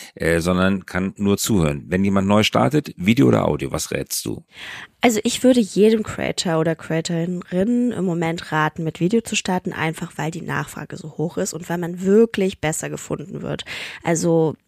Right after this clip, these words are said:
Speaker 2: wir haben ja so lange und so oft darüber sinniert, wie kann man die Discovery von Podcasts verbessern.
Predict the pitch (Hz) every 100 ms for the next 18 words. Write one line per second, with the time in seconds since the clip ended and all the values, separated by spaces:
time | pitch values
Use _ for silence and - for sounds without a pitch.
0 | - - 180 175 190 185 175 196 220 226
1 | 233 190 208 196 185 - 196 185 185 185
2 | 185 170 175 175 190 190 - 190 - 190
3 | 196 175 - 180 202 160 - 170 185 -
4 | 160 - 156 147 156 160 208